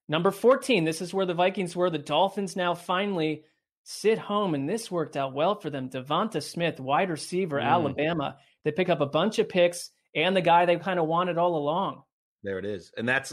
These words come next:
Speaker 3: that would be, like, the area where, with my sandwich prop, if, if whoever is that guy that falls there, go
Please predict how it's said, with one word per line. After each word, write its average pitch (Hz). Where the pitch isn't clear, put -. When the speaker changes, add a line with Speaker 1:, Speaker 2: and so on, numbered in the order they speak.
Speaker 3:
that 123
would 135
be, 131
like, 117
the 113
area 113
where, 104
with 107
my 107
sandwich 104
prop, 98
if, 120
if 117
whoever 123
is 117
that 104
guy 107
that 92
falls 95
there, 82
go 107